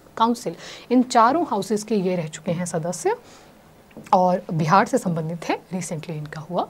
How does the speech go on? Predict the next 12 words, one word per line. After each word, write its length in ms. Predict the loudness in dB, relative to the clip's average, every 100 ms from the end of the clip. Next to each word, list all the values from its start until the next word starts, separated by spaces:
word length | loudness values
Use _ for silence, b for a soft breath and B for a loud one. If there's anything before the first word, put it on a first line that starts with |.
| -8 -6
निधन। 240 | -6 -6 -20 -20 B B B B B 2
Next 260 | 2 4
हमारे 220 | 2 2
पास 320 | 2 0 0 -2
है 80 | -2
एक 200 | -4 -4
famous 320 | -2 -2 -4
पंजाबी 440 | -4 -2 -2 -4
poet, 460 | -4 2 2 2 -8
पंजाबी 460 | -4 -2 0 0
poet 460 | -2 -2 -2 -2 -6
सुरजीत 460 | -6 -6 0 -2